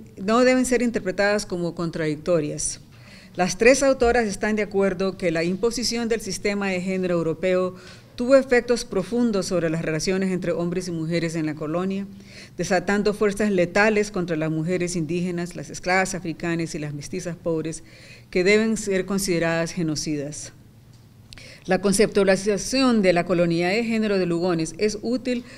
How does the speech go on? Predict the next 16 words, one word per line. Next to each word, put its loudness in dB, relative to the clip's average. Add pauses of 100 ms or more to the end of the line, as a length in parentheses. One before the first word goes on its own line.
(120)
porque 0
precisamente 0
sitúa 2
el 0
género 2 (320)
en 4
relación 2
a 0
la 2
razón -2
genocida -2
de -6
la -4
colonialidad -2
del -4
poder. -8